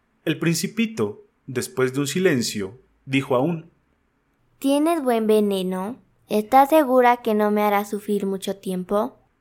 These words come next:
Speaker 1: Me detuve con el corazón acongojado,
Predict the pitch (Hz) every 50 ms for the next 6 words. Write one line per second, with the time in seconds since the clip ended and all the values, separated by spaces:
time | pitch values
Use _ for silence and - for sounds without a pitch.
0 | _ _ _ - 147 147 139 131 131 131 - 175 202 208 220 220 220 220 185 147
1 | 123 117 - - 123 113 110 107 - - 147 143 147 - - 135 123 120 117 107
2 | - 120 110 101 101 98 - _